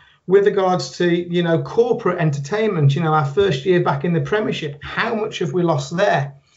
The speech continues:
You know, all these things are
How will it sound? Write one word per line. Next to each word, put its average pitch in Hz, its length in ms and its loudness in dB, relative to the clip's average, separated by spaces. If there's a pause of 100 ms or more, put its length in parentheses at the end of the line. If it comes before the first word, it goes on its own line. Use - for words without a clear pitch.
(800)
You 190 100 2
know, 180 300 2
all 262 260 -2
these 240 300 -8
things 156 500 -2 (460)
are 170 580 2